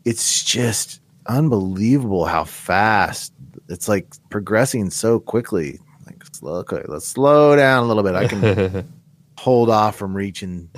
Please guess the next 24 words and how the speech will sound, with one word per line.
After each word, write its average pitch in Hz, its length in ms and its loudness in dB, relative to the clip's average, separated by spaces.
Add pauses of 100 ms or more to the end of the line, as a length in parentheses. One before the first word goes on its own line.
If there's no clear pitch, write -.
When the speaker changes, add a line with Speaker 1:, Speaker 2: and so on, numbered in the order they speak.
(100)
Speaker 1:
death 101 280 0
a 92 40 -8
little 90 240 -8
bit. 87 240 -10 (100)
<laughs> 160 800 0 (760)
But - 40 -10
Speaker 2:
Do 147 80 4
you 156 40 4
Speaker 1:
the 147 60 6
Speaker 2:
think 147 40 4
Speaker 1:
hunting 208 180 0
season's 143 420 -2
like 151 240 0
that, 85 160 -10
man. 160 160 -10
It's - 180 -16
on 185 240 0
and 139 140 -2
it's - 200 -12
over. 113 280 -4
It's - 160 -20
like - 160 -20
boom, 160 140 -2
boom. - 260 -6